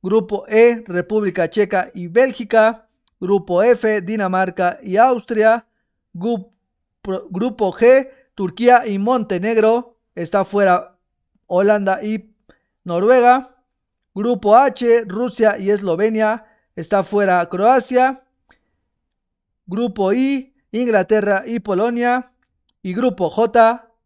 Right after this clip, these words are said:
Alemania y Armenia. Hasta ahí dejamos el fútbol del continente europeo.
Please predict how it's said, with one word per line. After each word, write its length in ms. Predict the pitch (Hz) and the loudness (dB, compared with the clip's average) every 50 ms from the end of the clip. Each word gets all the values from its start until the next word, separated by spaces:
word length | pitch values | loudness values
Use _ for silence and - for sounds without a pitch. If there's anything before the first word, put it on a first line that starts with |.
| _ _ _ _ _ _ _ _ | _ _ _ _ _ _ _ _
Alemania 840 | - 214 247 240 214 190 185 196 214 214 214 208 214 220 214 214 _ - | 2 2 2 4 2 0 0 0 0 0 0 0 0 -2 -2 -4 _ -10
y 160 | 233 226 240 | -8 -8 -6
Armenia. 1300 | - 214 208 214 214 220 214 202 208 196 196 196 196 190 180 165 156 151 151 147 147 143 143 143 _ _ _ _ _ _ _ _ _ _ _ _ - | -2 0 2 2 2 2 0 -4 -4 -4 -4 -4 -6 -6 -6 -6 -6 -6 -4 -4 -6 -6 -8 -12 _ _ _ _ _ _ _ _ _ _ _ _ -6
Hasta 220 | - 180 196 226 | -6 -4 0 2
ahí 60 | 226 | 2
dejamos 540 | 220 220 196 220 233 233 226 226 226 214 - - | 2 2 2 2 0 0 0 -4 -4 -6 -8 -6
el 180 | 214 220 220 214 | -4 -4 -4 -4
fútbol 680 | - - 220 220 180 185 202 214 220 220 226 214 220 _ _ _ _ _ _ _ _ _ _ _ _ _ _ _ _ _ _ _ _ _ _ _ _ _ _ _ _ _ _ _ _ _ _ _ - | -6 -8 -8 -8 -6 -2 0 0 0 0 -2 -4 -12 _ _ _ _ _ _ _ _ _ _ _ _ _ _ _ _ _ _ _ _ _ _ _ _ _ _ _ _ _ _ _ _ _ _ _ -8
del 280 | 180 185 220 226 - | -2 2 2 2 2
continente 920 | 220 220 220 220 190 196 190 180 190 196 190 175 202 196 196 196 - - 202 | 2 0 -2 -2 -2 -4 -6 -6 -4 -6 -4 -4 -4 -4 -6 -8 -10 -8 -4
europeo. 960 | 196 196 196 190 185 180 185 180 165 151 147 147 147 147 147 151 143 _ _ | -4 -2 -2 -4 -6 -6 -6 -6 -4 -4 -4 -6 -8 -8 -10 -12 -14 _ _